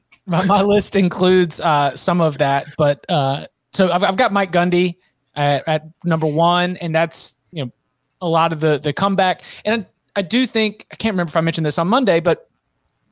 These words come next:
there might have been something in the way that game played out that was a little bit of an experience advantage for Mike Gundy and that Oklahoma State staff against a f-, first-time head coach in Marcus Freeman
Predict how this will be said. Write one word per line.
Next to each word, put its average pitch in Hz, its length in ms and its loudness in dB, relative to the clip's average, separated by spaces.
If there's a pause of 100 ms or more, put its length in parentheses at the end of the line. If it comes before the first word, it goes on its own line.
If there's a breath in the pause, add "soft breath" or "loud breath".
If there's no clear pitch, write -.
(120)
there 359 140 -2
might 262 220 0
have 220 100 0
been 196 220 0
something 190 420 -2
in 170 440 -2 (420)
the 165 100 0
way 165 220 2
that 160 240 0
game 160 320 0
played 160 460 0
out 147 480 0 (440 soft breath)
that 214 220 0
was 185 320 2
a 220 80 2
little 196 300 0
bit 202 160 0
of 196 100 -2
an 202 120 0
experience 190 680 -2
advantage 156 800 -2
for 170 160 0
Mike 160 240 0
Gundy 160 360 0
and 156 100 -2
that 156 120 2
Oklahoma 156 380 0
State 151 260 -2
staff 170 460 0
against 151 320 -4
a 147 40 2
f-, - 200 -12 (180)
first-time 160 1040 0 (320)
head 156 240 0
coach 151 320 0
in 151 100 -2
Marcus 151 380 0
Freeman 143 580 -2